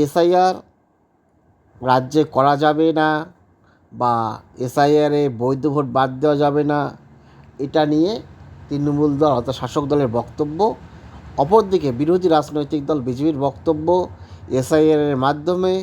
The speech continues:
অবৈধ ভোটারদের, মৃত ভোটারদের তালিকা থেকে বাদ দেওয়া হবে। এই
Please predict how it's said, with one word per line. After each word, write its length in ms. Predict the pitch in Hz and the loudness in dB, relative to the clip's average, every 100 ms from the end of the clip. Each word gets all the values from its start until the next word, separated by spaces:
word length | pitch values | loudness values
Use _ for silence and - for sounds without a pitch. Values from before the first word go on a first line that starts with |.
| 190 - - - - - - - - - - - 127 147 | -8 -20 -20 -20 -20 -20 -20 -20 -20 -20 -20 -6 2 2
অবৈধ 420 | 156 185 214 139 113 - - _ _ _ _ | 4 2 2 0 -4 -8 -20 _ _ _ _
ভোটারদের, 560 | 117 120 156 135 120 107 - _ _ _ | -12 0 0 2 -6 -10 -16 _ _ _
মৃত 320 | 117 147 165 208 | 0 2 4 2
ভোটারদের 560 | 131 143 131 127 165 - | 2 0 -2 -2 -4 -2
তালিকা 320 | 131 135 135 131 | -2 -2 -2 -2
থেকে 260 | 135 - 110 117 | -4 -10 -8 -4
বাদ 140 | 117 110 107 | -4 -6 -12
দেওয়া 200 | 95 104 | -14 -16
হবে। 180 | - - - - - - - | -20 -20 -20 -20 -20 -20 2
এই 100 | 160 | 4